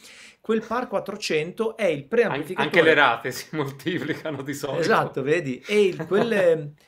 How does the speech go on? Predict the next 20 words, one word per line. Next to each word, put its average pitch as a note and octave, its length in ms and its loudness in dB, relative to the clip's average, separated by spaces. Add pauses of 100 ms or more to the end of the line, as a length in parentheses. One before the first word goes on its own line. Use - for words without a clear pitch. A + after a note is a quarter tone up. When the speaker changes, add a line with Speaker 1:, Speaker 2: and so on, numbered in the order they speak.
(280)
Speaker 1:
quello A#3+ 260 4
lì, F#3 460 -2 (120)
la, D#3 320 -2
mm, C3+ 540 -8 (420)
era G3+ 160 0
un D#3 120 -4
preamplificatore F#3+ 960 -2
creato D#3+ 440 -2
da, C3+ 400 -4
da C#3 240 -6
Marco D#3+ 320 -4
Brunetti F#3 640 -6 (140)
per D#4+ 140 -4
amplificatore A#3+ 480 -2
microfonico, C3+ 640 -8
un G3+ 120 -4
mix A#3+ 380 -6
tra D#3+ 460 -2
Focusrite, G#3+ 1400 -4 (380)
ehm, C#3 960 -2